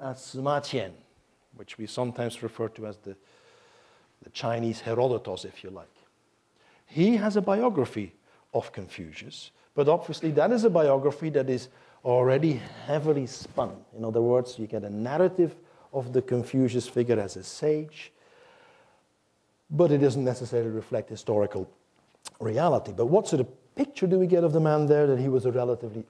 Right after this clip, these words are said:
ordinary person, that Confucius really wasn't a religious leader who claimed any divine status. We know that he was born somewhere around fi-, what, five five one B C,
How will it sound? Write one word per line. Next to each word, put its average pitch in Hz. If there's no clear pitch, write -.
ordinary 117
person, 156
that 139
Confucius 131
really 143
wasn't 139
a 123
religious 139
leader 127
who 117
claimed 127
any 120
divine 101
status. -
We 139
know 165
that 151
he 147
was 135
born 147
somewhere 143
around 139
fi-, 143
what, 127
five 139
five 123
one 117
B 113
C, 151